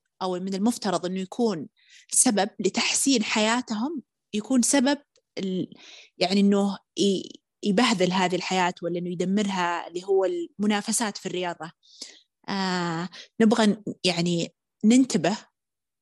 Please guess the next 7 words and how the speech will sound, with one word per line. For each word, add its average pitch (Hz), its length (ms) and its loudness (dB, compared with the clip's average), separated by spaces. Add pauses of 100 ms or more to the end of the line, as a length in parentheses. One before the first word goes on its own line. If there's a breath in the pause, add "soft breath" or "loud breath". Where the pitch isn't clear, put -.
(200)
على 170 680 -4 (260)
الجزء 185 400 0
النفسي 208 640 -2
من 208 160 -6
ممارساتنا 190 720 -4
في - 100 -14
الرياضة. 160 460 -2